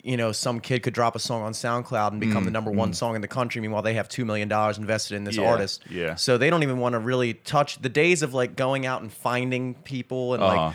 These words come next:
Speaker 2: uh-huh.
Speaker 1: auditioning like they used to do in Motown. Like, "Hey, you're good looking, you can sing." That kinda doesn't exist anymore. They kinda want you to do your own thing,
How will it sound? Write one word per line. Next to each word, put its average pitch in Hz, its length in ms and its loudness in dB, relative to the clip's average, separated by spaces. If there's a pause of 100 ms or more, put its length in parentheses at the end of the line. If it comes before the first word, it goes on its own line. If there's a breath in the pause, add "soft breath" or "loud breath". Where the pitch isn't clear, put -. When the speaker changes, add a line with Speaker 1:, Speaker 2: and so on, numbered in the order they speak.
(160 loud breath)
Speaker 2:
uh-huh. 104 220 4
Speaker 1:
auditioning 131 520 0
like 123 140 2
they 123 80 -2
used 117 160 -2
to - 60 -8
do 123 80 0
in 110 100 0
Motown. 120 540 0
Like, 120 120 2
"Hey, 151 100 2
you're 139 160 0
good 127 180 0
looking, 123 260 0
you 127 80 0
can 120 120 -4
sing." 113 340 -4 (380 loud breath)
That 131 180 -2
kinda 151 180 2
doesn't 120 280 2
exist 113 320 -4
anymore. 113 140 -2
They 117 80 -2
kinda 139 140 0
want 120 220 -2
you 120 60 -6
to 110 80 -4
do 117 100 -4
your 107 160 -2
own 127 160 0
thing, 156 320 -2